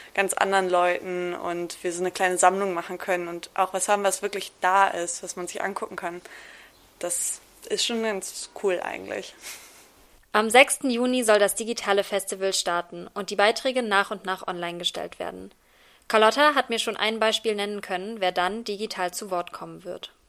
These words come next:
Speaker 1: Ein Beispiel wäre mit einer von, ähm, den Personen, die eigentlich hätten einen Vortrag halten sollen während des Festivals. Ähm, die kommen von einem palästinensischen Aktivismuskollektiv, die sich für Friedensarbeit im Nahosten einsetzen. Und,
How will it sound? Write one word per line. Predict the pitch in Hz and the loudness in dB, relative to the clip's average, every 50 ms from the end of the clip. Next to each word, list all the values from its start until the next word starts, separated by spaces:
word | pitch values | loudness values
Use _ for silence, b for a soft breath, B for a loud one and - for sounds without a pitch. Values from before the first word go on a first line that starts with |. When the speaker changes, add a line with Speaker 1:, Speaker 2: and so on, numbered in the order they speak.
| _ _ _ | _ _ _
Speaker 1:
Ein | 214 208 214 226 220 | 0 0 0 2 2
Beispiel | 220 220 220 - 226 208 | 0 -2 -2 -6 -8 -4
wäre | 208 208 202 202 196 196 196 202 | -2 0 0 2 0 0 -2 -4
mit | 196 190 - | -6 -6 -4
einer | - 185 190 196 196 | -6 -6 -6 -6 -8
von, | - - 190 190 185 180 180 180 - - | -8 -10 -10 -8 -8 -6 -6 -6 0 2
ähm, | 180 175 170 170 170 170 170 170 165 B B B B B B B B B - - | 2 2 2 0 -2 -4 -6 -10 -12 B B B B B B B B B -2 2
den | 196 185 175 170 170 170 170 175 | 4 4 4 4 0 -2 -2 -4
Personen, | 170 - 185 175 180 196 202 196 190 | -2 -2 -2 0 2 0 2 0 0
die | 170 185 - | 0 0 6
eigentlich | - 180 190 208 208 196 202 - | 6 6 6 6 2 0 -2 2
hätten | - 202 - - 180 | 0 0 0 2 0
einen | 165 160 165 | -2 -2 -2
Vortrag | - - 214 - - 262 254 - | -4 -6 -4 -2 -2 -2 -2 2
halten | 269 254 247 247 240 | 0 0 0 0 0
sollen | 240 233 233 233 220 | 0 0 0 0 -2
während | 220 214 208 | -4 -4 -4
des | - - | -6 -8
Festivals. | - 226 214 - - - 208 202 202 202 196 - - - - - - | -8 -8 -8 -8 -10 -6 -4 -4 -2 -4 -4 -6 -8 -8 -6 0 2
Ähm, | 185 180 180 175 175 175 | 4 4 4 4 2 -4
die | 185 180 | -6 -8
kommen | - - 196 190 185 | -6 -4 -4 -4 -4
von | 180 180 | -4 -4
einem | 185 185 180 180 175 | 2 2 2 2 2
palästinensischen | 196 190 180 175 - - - 180 180 180 175 - 180 - - - | -4 -4 -4 -2 -4 -4 -2 -4 -4 -2 -4 -4 -4 -6 -4 -4
Aktivismuskollektiv, | - - - - 190 240 254 - - 262 240 - - - 214 220 214 - - - 214 202 196 - | -6 -6 -6 -6 -4 -2 -2 -2 -2 -4 -6 -4 -4 -2 -2 -2 -4 -6 -10 -8 -8 -8 -8 -8
die | - - 180 | -8 -8 -6
sich | 165 170 180 180 - - B B B B B B B B | -4 -4 -4 -4 -6 -10 B B B B B B B B
für | - 190 180 | -8 -8 -6
Friedensarbeit | - - 226 220 214 - - - - 175 175 170 170 170 - | 2 4 4 4 4 2 4 4 6 8 8 6 6 6 2
im | 175 170 175 | -2 -2 0
Nahosten | 170 165 185 233 - - - 233 | 2 4 4 4 4 0 -2 -2
einsetzen. | 220 - 202 196 196 196 185 190 185 185 185 - - 190 185 185 185 180 | 0 2 2 2 2 2 4 4 4 4 2 -4 -4 -4 -4 -4 -4 -4
Und, | 180 - - 170 170 170 170 170 170 165 - | -4 -2 -2 0 0 -2 -2 -4 -6 -8 -6